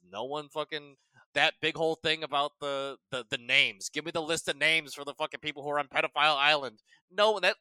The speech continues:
this is never gonna get out. Fucking all this fucking political pawn bullshit is just a fucking song and dance to make 'em look like they're fighting the good fight against each other when really they're just trying to, like, like that guy was saying,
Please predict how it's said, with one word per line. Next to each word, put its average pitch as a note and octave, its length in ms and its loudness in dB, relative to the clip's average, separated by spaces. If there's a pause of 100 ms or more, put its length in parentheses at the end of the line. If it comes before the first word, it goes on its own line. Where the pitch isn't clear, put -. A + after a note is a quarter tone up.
this D3 160 -6
is A#2 100 -12
never A2 160 -8
gonna G2 160 -16
get E2+ 160 -12
out. F#2+ 220 -4 (440)
Fucking D3+ 260 -2
all D#3+ 180 -2
this F#3 160 -6
fucking F3 260 -8
political F3 380 -2
pawn D#3+ 460 0
bullshit C#3+ 460 -8
is A#2+ 120 -12
just F#3 320 -6
a D3 80 -10 (160)
fucking C#3 280 -10
song D#3 340 -4
and E3 140 -16
dance B2 320 -6
to - 100 -20
make A2+ 180 -10
'em C3 120 -12
look C#3 200 -14
like A#2 220 -10
they're F2 200 -16
fighting A#2 260 -8
the C3 80 -18
good C3 160 -14 (100)
fight G#2+ 160 -8
against G2+ 300 -18
each - 120 -20
other E2+ 220 -16
when E2 140 -20
really A#2+ 200 -16
they're G#2 160 -16
just - 220 -18
trying A2+ 260 -8
to, F#2+ 120 -14 (360)
like, F#3+ 140 -14 (100)
like A3+ 180 -8
that A#3+ 140 -2
guy A#3 180 2
was A#3 180 -6
saying, B3 240 -4